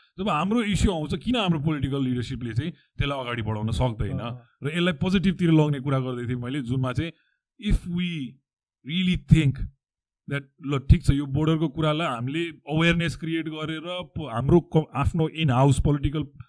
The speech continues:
Speaker 1: अ, पावरलाई चाहिँ मोर यसमा दबाब दिएर चाहिँ यसमा रेजोल्युसन चाहियो हामीलाई भनेर जनताले आफ्नो सरकारलाई दबाब दिन, दिन्छ भने त्यो जनताको राइट हो, त्यो दिनु पनि पर्छ,
Speaker 2: हो।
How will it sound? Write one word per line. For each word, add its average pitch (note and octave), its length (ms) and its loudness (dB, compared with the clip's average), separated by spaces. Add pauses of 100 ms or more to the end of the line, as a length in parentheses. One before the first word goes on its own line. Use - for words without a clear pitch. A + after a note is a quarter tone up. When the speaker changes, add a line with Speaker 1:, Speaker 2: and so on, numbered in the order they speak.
(220)
Speaker 1:
अ, A#2 440 -10 (880)
पावरलाई D3+ 500 2
चाहिँ E3 220 -6
मोर D3+ 360 -2
यसमा D3 260 2
दबाब C3 400 2
दिएर D3 220 -2
चाहिँ D#3 240 -2
यसमा C3 220 -2
रेजोल्युसन C3+ 480 2
चाहियो C#3+ 280 0
हामीलाई C3 340 -2
भनेर C3 360 -6
जनताले C#3 560 -2 (280)
आफ्नो G3 300 8
सरकारलाई E3 500 -2
दबाब C3+ 300 -2
दिन, A#2+ 340 -10
दिन्छ B2+ 220 0
भने A#2+ 220 -2
त्यो B2+ 260 -4 (240)
जनताको A2 340 -2
राइट A#2+ 300 0
हो, G#3+ 260 -4
त्यो B2+ 100 -8
दिनु C3+ 320 -2
पनि C3+ 200 0
पर्छ, C3 240 0
Speaker 2:
हो। G3+ 60 -2